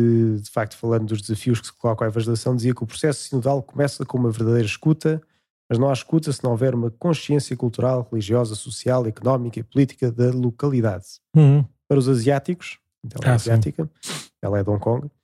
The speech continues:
Speaker 1: eh, o princípio subjacente mais importante que favorece a escuta é o respeito,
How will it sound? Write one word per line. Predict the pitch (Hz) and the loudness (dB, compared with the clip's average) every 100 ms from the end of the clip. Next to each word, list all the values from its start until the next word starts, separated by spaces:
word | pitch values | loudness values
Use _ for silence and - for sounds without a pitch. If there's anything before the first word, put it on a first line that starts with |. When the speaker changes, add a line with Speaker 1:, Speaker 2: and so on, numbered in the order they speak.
| _ _ _ _ - | _ _ _ _ -2
Speaker 1:
eh, | 113 113 110 | 0 2 2
o | - | 0
princípio | 113 135 - 175 147 | 2 2 2 -2 -2
subjacente | - 127 120 147 135 127 | -2 0 0 0 -2 -2
mais | 160 143 | -2 0
importante | 139 123 - 123 107 | -2 -2 -2 -2 -4
que | - | -6
favorece | 117 110 131 139 - - | -4 0 0 -2 -6 -4
a | |
escuta | 117 - - 160 - 156 - - | -4 -2 -2 -2 2 0 0 0
é | 143 147 - | 2 2 0
o | 143 143 | 0 0
respeito, | - 120 - 156 127 - 101 | 0 -4 -2 -2 -2 -4 -12